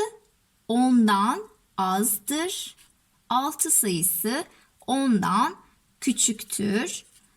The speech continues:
Dolayısıyla kalpleri de işaretleyebilirim. Üçgenleri sayalım. Bir, iki, üç, dört, beş,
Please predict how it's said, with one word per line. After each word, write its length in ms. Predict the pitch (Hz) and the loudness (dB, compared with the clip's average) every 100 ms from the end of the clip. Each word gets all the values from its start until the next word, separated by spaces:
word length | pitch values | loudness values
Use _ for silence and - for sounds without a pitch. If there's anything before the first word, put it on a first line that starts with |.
| - - | -14 -6
Dolayısıyla 1000 | 262 254 254 - 254 214 180 180 294 - - _ | -4 -2 0 0 0 0 2 2 -2 -4 -20 _
kalpleri 600 | - 147 - 247 254 269 | -2 0 0 -2 0 0
de 100 | 233 | 0
işaretleyebilirim. 1400 | 190 - 190 170 165 - 185 165 160 156 156 - 202 185 - _ - - _ _ - | 0 0 0 0 -4 -6 -4 -4 -4 -6 -6 -4 -4 -4 -12 _ -12 -12 _ _ -12
Üçgenleri 560 | 277 - 285 285 285 285 | -6 0 2 2 0 -2
sayalım. 720 | - 233 208 160 170 226 320 - _ _ _ _ _ _ _ - | -2 -2 -2 -2 0 -2 -4 -16 _ _ _ _ _ _ _ -4
Bir, 380 | 233 254 277 - _ _ - | -2 0 -4 -10 _ _ -10
iki, 520 | 196 - 175 208 - _ - | -6 -4 -2 -4 -8 _ -2
üç, 420 | 208 220 - - - _ _ | -2 -2 -6 -10 -14 _ _
dört, 360 | 190 175 202 - - _ _ - - | -2 -2 -2 -10 -18 _ _ -10 -2
beş, 460 | 196 214 - - | 0 0 -2 -8